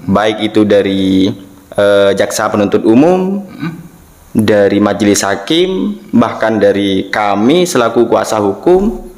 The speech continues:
Speaker 1: saksi itu ketika ditanya, satu pun tidak ada yang menyebutkan bahwa Pak Bupati itu minta uang kepada bawahannya.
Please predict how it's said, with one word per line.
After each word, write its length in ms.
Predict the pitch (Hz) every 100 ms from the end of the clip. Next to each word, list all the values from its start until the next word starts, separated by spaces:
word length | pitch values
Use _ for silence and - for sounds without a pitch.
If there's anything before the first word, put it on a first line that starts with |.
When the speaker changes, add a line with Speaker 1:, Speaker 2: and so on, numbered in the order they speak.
| - -
Speaker 1:
saksi 460 | - 131 - 139 151 -
itu 220 | - 120 120 175 - -
ketika 340 | 131 123 135 117
ditanya, 880 | 113 143 160 160 98 98 127 - - - -
satu 1040 | - - - 190 196 202 - - - 359 359
pun 240 | 175 165
tidak 320 | 165 143 131
ada 80 | 170
yang 160 | 165 151
menyebutkan 520 | 131 117 101 - 143
bahwa 240 | 131 127
Pak 180 | 123 -
Bupati 720 | 117 110 87 - - 147 156
itu 220 | - 135 156
minta 240 | 143 127
uang 260 | 107 139 139
kepada 560 | 110 110 131 147 - -
bawahannya. 640 | 107 98 95 95 92